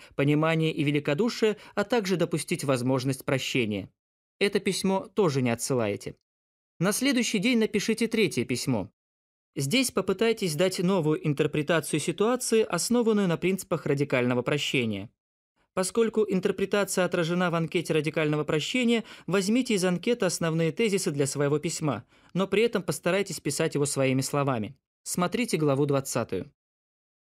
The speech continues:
Возможно, вначале вы испытаете немалое внутреннее сопротивление, однако не сдавайтесь.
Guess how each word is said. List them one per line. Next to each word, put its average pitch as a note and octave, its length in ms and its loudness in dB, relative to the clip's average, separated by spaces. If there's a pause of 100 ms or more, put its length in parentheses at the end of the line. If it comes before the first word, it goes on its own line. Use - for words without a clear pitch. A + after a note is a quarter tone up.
Возможно, F3+ 640 2
вначале F#3+ 500 0
вы G3 120 4
испытаете A3 640 0
немалое G3+ 480 2
внутреннее F3+ 540 0
сопротивление, D3+ 880 0 (180)
однако G3+ 400 0
не F#3+ 120 2
сдавайтесь. D#3+ 720 -2